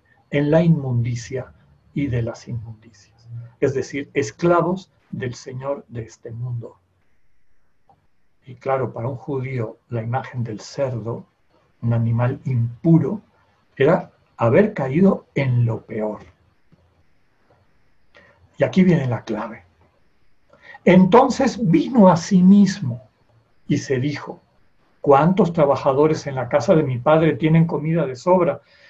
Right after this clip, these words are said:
mientras yo aquí me muero de hambre? Regresaré a casa de mi padre y le diré, 'Padre mío, he pecado contra Dios y contra ti, ya no me merezco, ya, ya no merezco llamarme hijo tuyo.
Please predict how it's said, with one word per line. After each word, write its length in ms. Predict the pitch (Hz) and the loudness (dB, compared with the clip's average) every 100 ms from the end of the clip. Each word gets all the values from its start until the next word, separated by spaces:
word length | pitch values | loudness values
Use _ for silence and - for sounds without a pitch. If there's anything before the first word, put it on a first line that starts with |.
| - | -4
mientras 420 | 151 147 151 139 | -2 2 0 2
yo 180 | 180 196 | 6 6
aquí 260 | 180 190 190 | 6 4 4
me 160 | 175 | 4
muero 340 | 151 160 160 135 | 0 0 0 -2
de 140 | 127 | -4
hambre? 360 | 120 113 110 _ _ _ _ _ _ _ _ _ | -6 -8 -10 _ _ _ _ _ _ _ _ _
Regresaré 880 | 127 123 117 117 - 117 123 170 196 | -10 -6 -6 -10 -12 -10 -6 -6 -6
a 140 | - 120 | -14 -12
casa 300 | 135 - 147 | -12 -10 -12
de 120 | 131 | -10
mi 140 | 123 | -10
padre 500 | 120 147 151 165 175 - | -4 -2 -2 -2 -8 -10
y 140 | 147 | -10
le 140 | 120 120 | -8 -12
diré, 360 | 110 110 110 _ _ _ _ _ _ _ _ | -12 -16 -18 _ _ _ _ _ _ _ _
'Padre 320 | 143 135 135 131 | -6 -4 -6 -4
mío, 400 | 170 214 214 _ _ _ _ | 0 0 -2 _ _ _ _
he 120 | 143 | -8
pecado 520 | 123 120 143 135 127 | -8 -10 -8 -8 -10
contra 280 | 131 120 117 | -12 -12 -10
Dios 260 | 120 143 147 | -10 -10 -12
y 60 | |
contra 380 | - 117 120 120 | -10 -8 -8 -8
ti, 240 | 175 190 - - _ | -4 -4 -4 -20 _
ya 320 | 139 139 190 214 | -6 2 4 4
no 200 | 220 208 | 4 2
me 140 | 185 | 2
merezco, 840 | 156 139 135 143 - - 143 143 _ _ _ | 0 -4 -6 -8 -10 -10 -10 -12 _ _ _
ya, 260 | 127 120 - | -12 -12 -10
ya 160 | 143 165 | -4 -2
no 100 | 170 | -2
merezco 460 | 151 135 143 - | -2 -4 -8 -10
llamarme 520 | 131 127 131 127 127 | -12 -10 -10 -10 -10
hijo 260 | 117 117 123 | -12 -14 -20
tuyo. 320 | - 95 - | -20 -20 -20